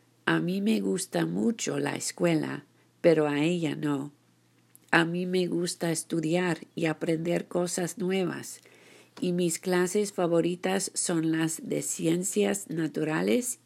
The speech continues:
y matemáticas. Quiero ser doctora algún día.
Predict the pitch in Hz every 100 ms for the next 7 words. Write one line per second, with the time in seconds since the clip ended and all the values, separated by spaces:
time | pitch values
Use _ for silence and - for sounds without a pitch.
0 | _ - 170 160 143 139 143 175 175 -
1 | - - - - _ _ _ _ _ _
2 | _ _ _ - - - - - _ -
3 | 170 185 233 - 165 156 147 143 - 180
4 | 190 156 139 - _ - 147 139 151 143
5 | 135 165 160 -